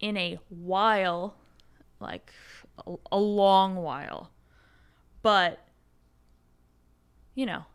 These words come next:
I love helping ghosts, obviously. We could probably have a podcast, s-, not just an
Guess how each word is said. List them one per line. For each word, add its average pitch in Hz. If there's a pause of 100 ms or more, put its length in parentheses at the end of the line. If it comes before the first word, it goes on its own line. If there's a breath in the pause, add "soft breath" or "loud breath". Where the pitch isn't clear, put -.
(160)
I 220
love 262
helping 214
ghosts, -
obviously. 180
We 254
could 330
probably 226
have 180
a 160
podcast, - (800)
s-, - (500)
not 277
just 330
an 202